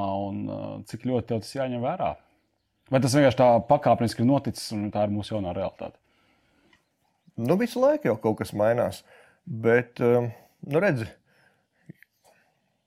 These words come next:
Speaker 2: reklāma un stāsts, tas ir viens, un tehnoloģija un platforma, tas ir kaut kas cits. Un, ja tev ir spēcīga ideja,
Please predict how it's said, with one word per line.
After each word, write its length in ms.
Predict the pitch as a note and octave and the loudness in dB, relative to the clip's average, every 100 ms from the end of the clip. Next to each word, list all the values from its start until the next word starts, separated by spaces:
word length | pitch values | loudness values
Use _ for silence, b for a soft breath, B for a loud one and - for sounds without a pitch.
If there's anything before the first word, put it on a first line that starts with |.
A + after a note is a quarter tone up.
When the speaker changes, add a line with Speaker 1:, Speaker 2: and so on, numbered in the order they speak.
| _ _ _ _ _ _ _ _ - - | _ _ _ _ _ _ _ _ -18 0
Speaker 2:
reklāma 760 | A#2+ D3 C3+ A2+ A2+ A#2 A2 - _ _ _ _ _ _ _ _ _ _ | 0 2 2 2 2 -2 -6 -12 _ _ _ _ _ _ _ _ _ _
un 140 | A2 | -6
stāsts, 640 | A2 - A2+ A2+ F#2 - - | -6 2 6 6 2 -6 -10
tas 180 | - A2 | -8 -6
ir 80 | A2 | -4
viens, 500 | G2 D3 G3 G3 - - _ _ _ _ _ _ _ _ _ _ _ _ _ | 0 4 4 0 -6 -20 _ _ _ _ _ _ _ _ _ _ _ _ _
un 540 | A#2+ A#2 A2+ A#2 A2 G#2+ - - _ | -2 0 2 0 -4 -6 -14 -20 _
tehnoloģija 600 | C#3 C#3+ A#2+ A2+ A2+ A2 | 0 0 0 0 0 0
un 60 | G2+ | 0
platforma, 600 | B2 D#3 - F3 F3 D#3 | 0 0 2 2 2 0
tas 180 | E3 - | -4 -8
ir 80 | D3 | -4
kaut 180 | E3 D3 | -2 -2
kas 120 | C#3 - | -8 -8
cits. 360 | F#3 F#3+ - _ b b b b A2 | -8 -8 -12 _ b b b b -10
Un, 80 | G#2+ | -4
ja 140 | A2+ | -4
tev 220 | A2+ B2 A#2+ | -2 0 0
ir 140 | A2+ G2 - - | -2 -6 -16 -20
spēcīga 680 | - C3+ B2 - G#2+ G#2+ D#3+ | -4 0 0 -2 -4 -2 0
ideja, 360 | F#3 G3+ F#3+ | 2 2 2